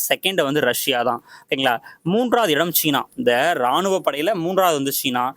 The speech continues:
இந்தியா வந்து ஃபோர்த் பிளேஸ். இந்தியா வந்து ஃபோர்த் பிளேஸ். ஓகேங்களா? அடுத்து எண்பதாவது கொஸ்டின் பாருங்க.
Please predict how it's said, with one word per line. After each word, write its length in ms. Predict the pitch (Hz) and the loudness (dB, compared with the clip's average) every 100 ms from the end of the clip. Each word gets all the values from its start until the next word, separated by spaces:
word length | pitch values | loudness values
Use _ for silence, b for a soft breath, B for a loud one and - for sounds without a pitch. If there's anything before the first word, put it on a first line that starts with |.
| B B - | B B -2
இந்தியா 360 | 165 190 208 | 0 2 2
வந்து 220 | 139 139 170 | 2 -2 -2
ஃபோர்த் 340 | 143 139 139 | -2 -2 -4
பிளேஸ். 320 | 120 110 - 127 | -4 -4 0 0
இந்தியா 280 | 123 139 151 | 0 -2 -2
வந்து 200 | 127 208 | -2 -2
ஃபோர்த் 280 | 131 120 117 | -2 -4 -6
பிளேஸ். 260 | 117 117 | -8 -8
ஓகேங்களா? 340 | 135 127 127 117 - B B | -6 -2 0 -2 -6 B B
அடுத்து 260 | 135 143 139 | -6 0 0
எண்பதாவது 420 | 135 170 196 175 | 0 0 0 0
கொஸ்டின் 300 | 131 - 123 | -2 -2 0
பாருங்க. 240 | 123 123 | 0 0